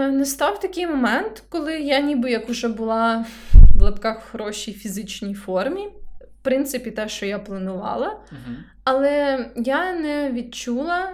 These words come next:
Speaker 1: ніякого задоволення від цього. Якби, коли ти собі це починаєш, ти думаєш, що є от якась така мета, і ти собі так думаєш, що коли от ти будеш виглядати так, як ти хочеш, ти зупинишся.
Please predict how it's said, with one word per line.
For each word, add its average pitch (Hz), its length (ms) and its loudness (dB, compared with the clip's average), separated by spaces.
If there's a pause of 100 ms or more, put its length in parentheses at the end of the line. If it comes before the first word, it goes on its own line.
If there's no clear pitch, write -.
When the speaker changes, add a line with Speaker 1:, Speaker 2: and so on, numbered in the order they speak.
Speaker 1:
ніякого 240 540 -2
задоволення 190 840 -8
від - 140 -20
цього. - 460 -14 (360)
Якби, 220 340 -4 (220)
коли 269 240 -4
ти 359 140 -8
собі 277 260 -6
це 262 340 -6 (220)
починаєш, 254 880 -6
ти 269 140 -10
думаєш, 285 500 -6
що 226 480 -8 (100)
є 226 160 -4
от 285 200 -6
якась 220 320 -8
така 214 280 -12
мета, 214 500 -6 (680)
і 247 120 -4
ти 277 320 -8
собі 254 300 -10
так 233 180 -8
думаєш, 302 600 -8
що 226 460 -4
коли 254 320 -2
от - 260 -10
ти 247 80 -8
будеш 202 300 -10
виглядати 208 480 -6
так, 208 220 -10
як 202 140 -10
ти 226 100 -12
хочеш, - 460 -8
ти 240 140 -6
зупинишся. 196 720 -10